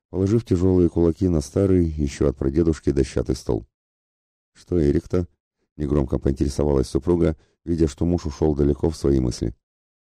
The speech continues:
«Эрик? А, в Данию собрался, навестить землю предков». «Ему от нас что-то нужно?» Нервно поинтересовалась женщина, облизав внезапно пересохшие губы и присаживаясь.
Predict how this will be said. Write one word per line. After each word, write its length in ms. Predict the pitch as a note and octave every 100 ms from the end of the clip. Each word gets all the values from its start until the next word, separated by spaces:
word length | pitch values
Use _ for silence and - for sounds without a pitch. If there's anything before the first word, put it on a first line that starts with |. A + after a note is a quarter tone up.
| _
«Эрик? 400 | C#2 E2+ - _ _ _ _ _ _
А, 280 | D2+ D2+ - _ _ _
в 160 | C2 B1+
Данию 320 | E2 D2+ C#2
собрался, 500 | C#2 C2+ B1+ - - _ _ -
навестить 460 | D2+ E2 - F2+
землю 300 | C#2+ D#2+ D2
предков». 400 | D2 D2+ - - _ _ _ _ _ _ _ -
«Ему 380 | D2+ D#2+ F2
от 160 | F2 E2
нас 240 | F#2 E2+
что-то 360 | - - D#2 D#2
нужно?» 420 | D2+ A2+ A#2 C#2 _ _ _ _ _ _ _
Нервно 400 | D2 D2 C2 C2
поинтересовалась 760 | A#1+ C2 C#2 C#2 C#2 C#2+ B1+ B1
женщина, 540 | D#2+ F2+ D2+ C#2 A#1+ _ _ _ -
облизав 440 | C#2+ D#2 E2 D#2
внезапно 400 | D2+ D2 E2+ D#2+
пересохшие 640 | D2 D2 C#2+ D2 - D2+
губы 300 | C#2 E2+ D#2
и 20 | C#2
присаживаясь. 640 | C#2+ - B1 A#1 A1+